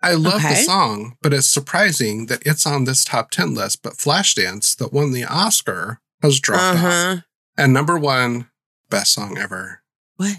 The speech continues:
Speaker 1: Sweet Dreams Are Made of This by the Eurythmics.
Speaker 2: <gasps> God, I love that song.
Speaker 1: That song and Here Comes the Rain Again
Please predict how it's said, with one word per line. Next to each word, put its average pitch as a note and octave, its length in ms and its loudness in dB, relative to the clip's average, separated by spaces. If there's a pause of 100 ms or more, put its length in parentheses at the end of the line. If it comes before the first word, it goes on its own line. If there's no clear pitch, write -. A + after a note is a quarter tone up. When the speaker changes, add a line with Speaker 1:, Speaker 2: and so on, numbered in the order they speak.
(140)
Speaker 1:
Sweet C3 320 2
Dreams C3+ 380 -2
Are A2 60 -2
Made G2 180 -4
of A#2+ 100 -10
This G2+ 220 -4
by G2 140 -10
the G#2 120 -12
Eurythmics. - 720 0
Speaker 2:
<gasps> - 600 -12
God, D#3+ 560 2
I D3 140 -4
love D3+ 420 -2
that D3+ 240 -2
song. - 160 2
Speaker 1:
That C3+ 180 2
song C#3+ 560 0 (140)
and B2 180 2
Here B2 200 2
Comes B2+ 260 0
the A#2 60 -2
Rain G#2 160 0
Again G2+ 500 -8